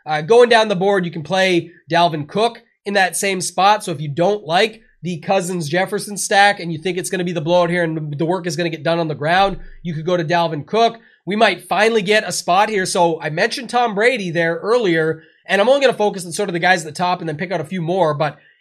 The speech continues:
if Tom Brady does pick up steam and we see these receivers like Mike Evans and all those guys continue to pick up,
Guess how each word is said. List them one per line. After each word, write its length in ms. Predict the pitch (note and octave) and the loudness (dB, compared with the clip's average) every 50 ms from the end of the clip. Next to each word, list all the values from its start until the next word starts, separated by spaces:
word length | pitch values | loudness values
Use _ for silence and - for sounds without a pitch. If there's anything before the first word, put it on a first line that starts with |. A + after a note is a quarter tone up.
| _ - | _ -4
if 260 | G#3 A#3 C4+ C4 - | 0 0 0 0 0
Tom 300 | - C#4+ C4 B3+ B3+ G#3 | -2 0 2 2 2 2
Brady 280 | G3 A3 A3+ A3+ A3 G3 | 2 2 2 2 0 -4
does 340 | D#3 D#3+ F3 G#3 A3+ G#3+ | -2 2 2 2 2 0
pick 220 | - - F#3 D#3 - | -2 -8 -8 -8 -8
up 140 | C#3+ B2+ - | -10 -10 -8
steam 400 | - - D3 C#3 A#2+ A2 A2 _ - | -10 -8 -8 -10 -10 -12 -16 _ -12
and 100 | D#3 D#3 | -10 -8
we 60 | D3+ | -6
see 200 | D3 - G3 G3 | -6 -6 -6 -6
these 220 | G3 G#3 G3+ F3+ | -8 -8 -8 -8
receivers 560 | G3+ G3 - - A3+ A3 G#3+ E3+ E3 D3+ C3 D3+ | -8 -6 -6 -6 -6 -6 -4 -4 -4 -4 -4 -4
like 160 | D#3+ D#3+ D#3 | -4 -4 -2
Mike 240 | E3 E3+ F#3 F3+ G3 | -2 -2 -2 0 0
Evans 400 | G3+ G3 G3 F3+ F3 D#3+ D3 D#3 | 0 0 0 0 -2 -4 -2 -2
and 80 | D#3+ | -2
all 140 | E3 F3 F#3+ | -2 -2 -2
those 180 | G3 F#3+ E3+ D#3 | -2 -4 -4 -2
guys 240 | G3 F#3+ F#3 F3 | 0 0 0 -2
continue 380 | - - E3+ D3 - G#3 G#3 F#3+ | -2 -6 -8 -8 -8 -8 -6 -6
to 80 | E3+ D#3 | -6 -6
pick 240 | D#3 G3+ F#3+ - | -6 -6 -6 -2
up, 320 | G3+ G#3+ G#3+ F3+ D#3 C#3+ | 0 2 2 0 0 -4